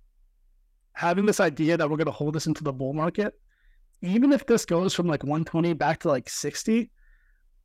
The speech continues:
I don't think my mentality changes much. I'm not, like, I'm not in, in the mindset to, to panic sell this at all. Like,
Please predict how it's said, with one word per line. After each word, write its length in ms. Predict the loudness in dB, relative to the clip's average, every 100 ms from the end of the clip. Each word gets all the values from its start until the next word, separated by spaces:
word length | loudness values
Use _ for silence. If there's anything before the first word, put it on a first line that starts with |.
| _ _ 0
I 100 | 2
don't 160 | 4
think 160 | 4 4
my 80 | 4
mentality 460 | 2 2 2 2
changes 340 | 0 -2 -4 -6
much. 240 | -10 -8
I'm 120 | -2
not, 180 | 0 2
like, 200 | 0 -2 -6 -12 _ -4
I'm 120 | 2
not 280 | 4 4 2
in, 320 | 0 0 -2 _ _
in 100 | -2
the 60 | 0
mindset 520 | 0 0 0 -2 -2
to, 280 | -2 -2 -2
to 120 | -6
panic 360 | -6 -4 -2 -4
sell 260 | -4 -2
this 260 | -2 -4 -4
at 160 | -6 -2
all. 300 | 0 0 0
Like, 220 | -6 -6